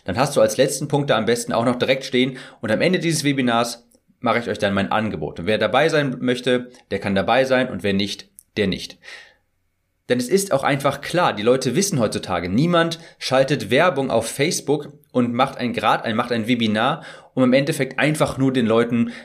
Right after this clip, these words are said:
in Anführungsstrichen weiterzuhelfen. Natürlich will man dann auch ein Angebot machen. Ich meine, sonst könnte man das ja gar nicht machen, sonst verschenkt man ja einfach nur quasi Geld. Deshalb versuche es gar nicht zu verschleiern und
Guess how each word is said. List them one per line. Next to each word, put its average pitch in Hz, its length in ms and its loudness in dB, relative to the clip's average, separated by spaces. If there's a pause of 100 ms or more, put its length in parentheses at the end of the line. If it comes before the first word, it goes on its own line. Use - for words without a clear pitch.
(120)
in 110 120 -4
Anführungsstrichen 113 520 -2
weiterzuhelfen. 98 680 -2 (220)
Natürlich 117 600 0
will 107 140 2
man 104 120 2
dann 101 140 0
auch 104 160 -4
ein 101 140 0
Angebot 113 400 0
machen. 87 160 -6
Ich 95 80 -8
meine, 107 240 0 (260)
sonst 117 240 2
könnte 143 240 0
man 120 140 4
das 120 120 2
ja 110 120 2
gar 107 160 2
nicht 110 180 -4
machen, 139 240 -2
sonst 98 400 -4
verschenkt 139 480 0
man 123 100 2
ja 107 120 2
einfach 123 260 0
nur 113 160 2
quasi 104 320 2
Geld. 95 320 -2 (460)
Deshalb 127 360 2
versuche 156 300 2
es 190 100 0
gar 139 140 2
nicht 147 180 -2
zu - 80 -4
verschleiern 143 480 0
und 117 200 0